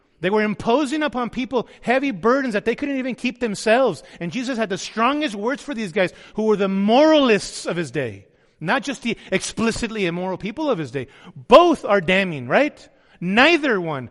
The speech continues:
is Christ-centered salvation and Christ-centered sanctification. And the reason why moralism is so bad is because it's based upon, brethren, a diminished view of God and of His holiness.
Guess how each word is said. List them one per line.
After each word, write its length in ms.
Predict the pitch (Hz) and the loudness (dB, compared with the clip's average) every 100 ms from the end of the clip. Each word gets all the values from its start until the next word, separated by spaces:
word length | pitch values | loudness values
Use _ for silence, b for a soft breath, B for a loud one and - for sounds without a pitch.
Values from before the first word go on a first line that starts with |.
| _ | _
is 140 | 165 - | -10 -6
Christ-centered 680 | 226 208 - 202 - 190 | -2 -2 -2 -8 -6 -6
salvation 560 | 196 165 165 170 175 147 B | -2 -2 -2 -6 -8 -12 B
and 140 | 175 170 | -12 -6
Christ-centered 520 | 185 165 180 156 165 | -2 -2 -6 -8 -10
sanctification. 760 | 156 135 - 135 127 - 110 104 _ _ _ _ _ _ _ _ _ _ _ _ _ _ _ _ _ _ _ _ _ _ _ _ | -10 -10 -12 -14 -14 -16 -20 _ _ _ _ _ _ _ _ _ _ _ _ _ _ _ _ _ _ _ _ _ _ _ _ _
And 140 | 147 | -12
the 60 | 160 | -6
reason 340 | 170 233 277 | -4 -2 -2
why 140 | 247 220 | -2 0
moralism 580 | 185 208 269 240 190 185 | 0 0 0 -2 -2 -4
is 80 | |
so 200 | - 233 | -4 -4
bad 220 | 180 202 254 | -2 -2 -2
is 120 | 185 | -4
because 200 | 185 180 | -6 -6
it's 140 | 175 | -6
based 340 | - 196 240 285 | -2 -2 -2 -6
upon, 380 | - 226 247 | -6 -4 -4
brethren, 400 | 185 220 240 247 | -2 -2 -2 -4
a 100 | 220 | -6
diminished 540 | 160 170 175 214 254 - | -6 -4 -4 -2 -4 -6
view 240 | 196 233 | -8 -6
of 140 | 220 151 | -4 0
God 260 | 202 233 | 2 2
and 100 | 220 | 0
of 80 | 185 | -4
His 140 | 165 | -6
holiness. 840 | - 180 262 277 165 - - - - | -8 -6 -4 -6 -8 -12 -18 -20 -20